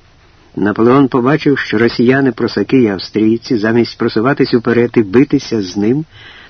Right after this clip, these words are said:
раптом рушили швидким маршем на погано захищену столицю. Росіяни наступали на Роменвіль.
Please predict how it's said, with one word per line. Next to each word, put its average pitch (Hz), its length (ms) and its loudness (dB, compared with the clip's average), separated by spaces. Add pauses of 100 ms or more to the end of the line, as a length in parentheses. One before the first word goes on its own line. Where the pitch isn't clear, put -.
(300)
раптом 151 380 4
рушили 202 420 6
швидким 156 440 2
маршем 147 720 2
на 113 240 4
погано 147 360 2
захищену 131 600 0
столицю. - 720 -4 (800)
Росіяни 117 580 2
наступали 113 760 0
на 110 280 2
Роменвіль. 113 640 0